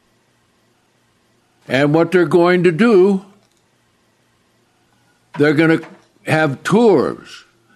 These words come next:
because they have a lot of tourists come in, and they're going to go look at the five red heifers and charge them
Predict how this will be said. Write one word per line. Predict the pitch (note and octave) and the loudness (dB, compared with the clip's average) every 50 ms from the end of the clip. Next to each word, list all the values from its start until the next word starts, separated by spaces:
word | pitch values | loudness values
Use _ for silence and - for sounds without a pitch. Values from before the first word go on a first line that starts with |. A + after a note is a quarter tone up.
| _ _ - | _ _ -2
because | C#3 B2+ - D#3 D#3 D3 - D#3 | -2 0 0 0 0 0 0 0
they | D#3+ D3 | 0 0
have | C#3+ D3+ C#3+ C#3+ | 0 0 0 0
a | |
lot | C#3 C3+ C#3+ D3+ D#3+ E3+ F#3+ G#3 G#3 | 0 2 2 2 2 2 2 2 2
of | G3 F#3 - | 0 -2 -2
tourists | - G3 G#3 A3+ A3+ A3+ G3+ D3+ - - | -2 0 2 2 2 2 2 0 -2 -4
come | - - A#2+ A2+ G2 G2 | -6 -4 -4 -2 -2 -4
in, | F2 E2+ F#2+ A#2 C#3 D3 - _ _ _ - - - - - - | -4 -4 -6 -6 -6 -8 -12 _ _ _ -20 -20 -20 -20 -14 -6
and | - C#3+ D3 D3+ | -4 -2 0 2
they're | D#3+ E3+ G3 G#3 | 2 2 0 0
going | F3+ F3 E3+ F3 F3+ F3 G3+ | 0 0 0 2 2 2 2
to | G#3 F3 | 2 2
go | D#3 E3+ E3 E3+ F#3 F#3 | 2 2 2 2 2 2
look | E3 D3+ E3+ F#3+ F#3 - - | 2 2 2 0 0 -4 -8
at | - - E3 D#3 D#3 D3+ - - | -8 -4 -2 -4 -4 -4 -4 -4
the | D3+ C3+ | -4 -4
five | - - - G3 G3+ G3 E3+ B2+ G2 F#2 G2+ A#2 E3+ F3+ G3+ - - - _ _ _ _ _ _ _ _ _ _ _ _ _ _ _ _ _ _ _ _ - | -4 -4 -2 0 0 0 0 -2 -2 -2 -2 -2 -2 -4 -6 -10 -18 -20 _ _ _ _ _ _ _ _ _ _ _ _ _ _ _ _ _ _ _ _ -2
red | D#3+ F3+ G3+ G#3 F#3 | 0 2 2 2 2
heifers | F3+ A3 B3 B3 B3 F3 B2+ E2+ - - - - - _ _ _ _ _ _ _ _ _ _ _ _ _ _ _ _ _ _ _ _ _ _ _ _ _ _ _ _ _ - - | 2 2 0 -2 -2 -4 -4 -4 -6 -14 -20 -20 -20 _ _ _ _ _ _ _ _ _ _ _ _ _ _ _ _ _ _ _ _ _ _ _ _ _ _ _ _ _ -16 -8
and | - E3 D#3+ E3 D#3 C#3 | -4 -2 0 0 -2 -2
charge | - - F#3 G3+ A#3 B3 G#3 D3 B2+ | 0 0 0 2 2 0 0 -2 -2
them | D#3 D3 B2 G#2+ G#2 G#2+ C3 E3+ G3 G3 F#3+ | -2 0 0 0 -2 -2 -2 -2 -2 -4 -6